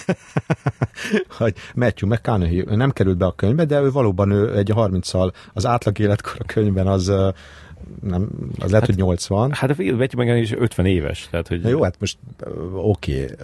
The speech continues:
Speaker 1: mondj egy, ö, egy elérhető fiatalt.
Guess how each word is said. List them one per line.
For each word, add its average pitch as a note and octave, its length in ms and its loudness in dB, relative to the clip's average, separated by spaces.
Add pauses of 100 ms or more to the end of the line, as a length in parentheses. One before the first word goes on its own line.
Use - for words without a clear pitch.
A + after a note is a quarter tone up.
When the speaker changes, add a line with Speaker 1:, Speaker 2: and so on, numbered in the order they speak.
Speaker 1:
mondj G2 260 6
egy, E2+ 180 2
ö, F#2+ 280 0 (680)
egy G#2 220 0
elérhető F2+ 920 4 (100)
fiatalt. - 800 -6